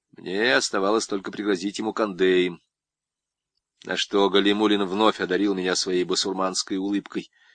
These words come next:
Передние зубы у него отсутствовали. Я прошел мимо Балана, любуясь желтым срезом. Уступил дорогу тягачу, с шумом ломавшему ветки.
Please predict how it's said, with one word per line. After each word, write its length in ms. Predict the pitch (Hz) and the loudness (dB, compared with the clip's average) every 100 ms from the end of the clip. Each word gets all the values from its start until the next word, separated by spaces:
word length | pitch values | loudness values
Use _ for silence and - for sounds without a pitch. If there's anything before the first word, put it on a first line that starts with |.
| _ - | _ -12
Передние 540 | - 95 90 95 92 | -4 -2 -2 0 0
зубы 320 | 85 107 90 | 2 0 0
у 60 | 85 | -2
него 240 | 85 85 | -2 -2
отсутствовали. 760 | 87 - 95 90 - - - _ _ _ _ _ _ _ _ _ _ _ _ _ _ _ _ _ _ _ _ _ _ _ | -2 -4 -6 -6 -8 -10 -20 _ _ _ _ _ _ _ _ _ _ _ _ _ _ _ _ _ _ _ _ _ _ _
Я 240 | - 147 | 2 2
прошел 460 | 165 180 - 208 196 | 6 6 8 8 8
мимо 260 | 123 110 101 | 8 6 6
Балана, 760 | 110 110 127 156 165 160 151 104 | 8 8 8 8 6 4 2 -2
любуясь 420 | 98 95 101 95 | -4 2 2 2
желтым 420 | 101 110 113 110 | 4 4 2 -2
срезом. 540 | - 113 117 104 107 - _ _ _ _ _ _ _ _ _ _ _ _ _ _ _ - | -2 0 0 0 -2 -6 _ _ _ _ _ _ _ _ _ _ _ _ _ _ _ -4
Уступил 540 | 110 - 135 180 175 | -2 0 0 6 6
дорогу 320 | 117 110 104 | 8 6 6
тягачу, 840 | - 110 113 110 - - 143 156 | 2 4 4 4 2 2 4 4
с 40 | 143 | 4
шумом 640 | - - - 139 135 131 | 2 0 2 2 2 2
ломавшему 600 | 127 127 127 - 127 120 | 2 4 2 0 -6 0
ветки. 460 | 120 123 - 123 | 2 2 0 -16